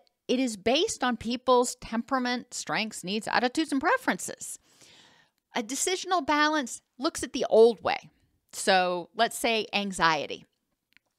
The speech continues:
feeling anxious, the benefits to feeling anxious,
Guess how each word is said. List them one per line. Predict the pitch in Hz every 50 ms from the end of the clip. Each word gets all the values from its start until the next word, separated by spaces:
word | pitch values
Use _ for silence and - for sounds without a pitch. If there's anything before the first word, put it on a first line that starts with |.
| _ _ _ _
feeling | _ _ - - 269 269 277 285 277 247 - - -
anxious, | 202 220 233 233 - - - - - - - - - - - _ _ _ _ _ _ - - - _ _ _ -
the | 185 226 208 185 175 _ _ -
benefits | 240 277 320 349 349 - - - - 196 - - -
to | - - 240
feeling | 214 - - 240 233 233 233 226 208 - _ -
anxious, | 175 196 214 196 - - - - - 151 - - - - - -